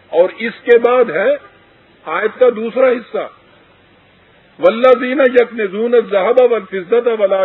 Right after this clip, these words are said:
ينفقونہ فی، ينفقونہا فی سبیل اللہ فبشرھم بعذاب علیم۔ دوسرا گروہ ہے سرمایہ داروں کا جو دولت کے انبار در انبار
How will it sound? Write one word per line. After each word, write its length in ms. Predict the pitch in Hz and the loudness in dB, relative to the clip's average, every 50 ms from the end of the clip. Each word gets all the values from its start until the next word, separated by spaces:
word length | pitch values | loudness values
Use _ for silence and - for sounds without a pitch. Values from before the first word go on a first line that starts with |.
| 180 175 | -4 -4
ينفقونہ 760 | 190 180 165 165 170 160 - 185 208 226 247 233 220 214 202 170 156 | -8 -10 -6 -8 -8 -6 -6 -6 -6 -4 -4 -4 -4 -6 -10 -12 -12
فی، 120 | 180 160 143 - _ _ 131 143 - _ _ _ 143 | -12 -12 -12 -14 _ _ -20 -20 -20 _ _ _ -18
ينفقونہا 1040 | 139 147 165 190 196 170 - 160 156 - 175 202 220 233 240 233 202 190 208 196 | -14 -12 -10 -12 -12 -8 -6 -6 -4 -4 -6 -6 -4 -4 -4 -2 -2 -2 -2 -4
فی 220 | - - 190 185 175 180 | -6 -6 -12 -16 -12 -12
سبیل 360 | 180 165 165 180 180 170 175 | -12 -12 -10 -14 -14 -12 -14
اللہ 440 | 170 165 160 185 202 208 214 226 220 - | -14 -10 -10 -8 -8 -6 -6 -8 -8 -6
فبشرھم 1200 | 196 202 220 247 262 247 - - - - 262 262 254 233 208 180 196 214 202 196 185 175 170 165 165 | -6 -4 0 0 0 0 -2 -6 -14 -12 -6 -4 -4 -4 -4 -6 -8 -10 -10 -12 -14 -14 -14 -8 -8
بعذاب 680 | 170 156 - 143 156 156 180 190 196 190 180 165 160 165 151 139 131 123 117 107 98 _ _ 139 | -8 -8 -6 -6 -4 -2 0 2 2 4 2 2 0 -4 -10 -10 -12 -16 -18 -20 -20 _ _ -12
علیم۔ 480 | 139 147 165 180 175 151 131 123 113 98 92 92 _ _ _ _ _ _ _ _ - _ - - _ _ | -8 -6 -6 -6 -6 -8 -10 -12 -14 -18 -20 _ _ _ _ _ _ _ _ _ -20 _ -20 -20 _ _
دوسرا 640 | - - 107 139 185 214 220 - 202 190 196 185 | -20 -20 -14 -10 -10 -10 -8 -8 -6 -4 -2 -2
گروہ 360 | 170 147 165 180 185 180 165 151 | -2 -4 -6 -4 -4 -4 -4 -4
ہے 60 | 160 147 - | -6 -6 -6
سرمایہ 420 | 147 143 139 139 139 139 139 131 | -8 -8 -8 -8 -8 -6 -6 -6
داروں 340 | 120 127 123 135 160 185 190 | -6 -6 -6 -4 -6 -6 -8
کا 220 | 175 202 202 220 247 254 240 - _ _ _ _ _ _ _ | -6 -6 -4 -4 -4 -6 -8 -12 _ _ _ _ _ _ _
جو 220 | 131 143 185 185 | -6 -4 -4 -4
دولت 680 | 156 127 113 143 143 156 175 202 214 240 233 - - | -4 -6 -4 0 2 2 2 4 2 0 -2 -2 -4
کے 160 | - 208 208 180 - - | -4 -4 -4 -4 -4 -8
انبار 480 | 170 170 156 135 139 147 175 196 208 | -8 -8 -6 -6 -4 -2 -2 -2 -2
در 280 | 190 165 170 175 170 160 | -4 -4 -4 -4 -2 -4
انبار 500 | 147 151 147 131 117 143 151 175 180 | -4 -8 -10 -8 -6 -6 -4 -4 -4